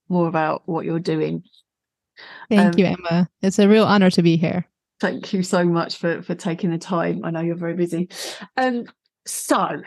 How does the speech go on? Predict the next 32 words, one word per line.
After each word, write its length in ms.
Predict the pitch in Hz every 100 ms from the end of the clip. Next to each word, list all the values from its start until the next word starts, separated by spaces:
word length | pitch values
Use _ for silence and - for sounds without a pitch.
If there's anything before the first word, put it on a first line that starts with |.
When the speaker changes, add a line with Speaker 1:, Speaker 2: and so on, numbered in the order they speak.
| - _ _ _ _ _ _ _ _ _ _ _ _ -
Speaker 1:
we 260 | 277 320
are 80 | 285
gonna, 360 | 269 262 240 233
we're 160 | 254 294
gonna 180 | 349 339
talk 320 | 349 285 -
about, 440 | 196 214 196 190 - _ _ _ _ _ _ 185 _ -
uh, 460 | 208 185 190 185 151 _ _ -
what, 340 | 220 269 -
what 200 | 277 285
you 160 | 277 247
learned 260 | 247 240
from 180 | - 214
your 80 | 208
P 160 | - 220
H 240 | 208 202
D 140 | 208
experience 520 | 190 185 - 185 180 185
and 80 |
how 280 | 190 - 220
you 140 | 214 208
would 100 | 247
Speaker 2:
Mm-hmm. 160 | 196
Speaker 1:
do 20 |
it 140 | 190 185
differently 580 | 190 - 135 165 175 -
were 200 | 180 180
you 160 | 170
to 140 | 170 -
do 120 | 170
it 80 | 160
again, 540 | 175 156 151 170 214